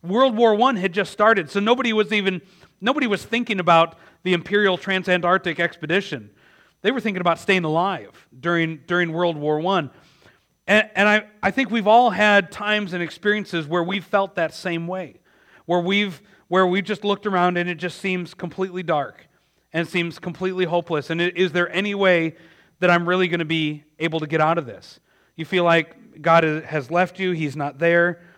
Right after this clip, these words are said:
He doesn't care, that maybe He's even forgotten about you. And you just say, "God, where are you right now?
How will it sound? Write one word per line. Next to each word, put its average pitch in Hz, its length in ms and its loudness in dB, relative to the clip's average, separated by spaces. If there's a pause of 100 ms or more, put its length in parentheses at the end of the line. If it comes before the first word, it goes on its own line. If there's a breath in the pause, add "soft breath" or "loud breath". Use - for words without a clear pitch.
(260 soft breath)
He 165 140 -10
doesn't 165 320 -2
care, 170 260 4
that 151 120 -8
maybe 156 260 -2
He's 151 260 -6
even 151 320 -4
forgotten 165 560 -2
about 123 360 -8
you. 107 120 -20 (440 soft breath)
And 160 60 -4
you 190 60 -2
just 196 140 -4
say, 175 120 -2
"God, 196 400 2 (140)
where 226 340 6
are 294 200 8
you 311 160 6
right 165 240 2
now? 147 320 -2